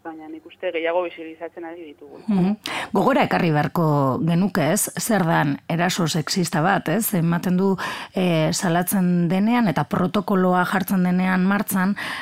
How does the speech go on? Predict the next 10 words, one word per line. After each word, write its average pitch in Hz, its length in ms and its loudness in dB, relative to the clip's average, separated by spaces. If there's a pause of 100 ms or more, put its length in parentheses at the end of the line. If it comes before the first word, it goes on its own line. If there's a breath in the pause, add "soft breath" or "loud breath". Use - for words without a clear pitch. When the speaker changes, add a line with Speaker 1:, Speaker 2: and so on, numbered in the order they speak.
(120)
Speaker 2:
askotan, 185 720 0
ba, 143 340 -4
e, 147 580 0 (100)
nahiko 165 280 2
bortitzak 190 460 0
izaten 165 340 0
direla, 190 300 2
baina, 156 540 2
e, 160 540 0
eraso, 185 800 2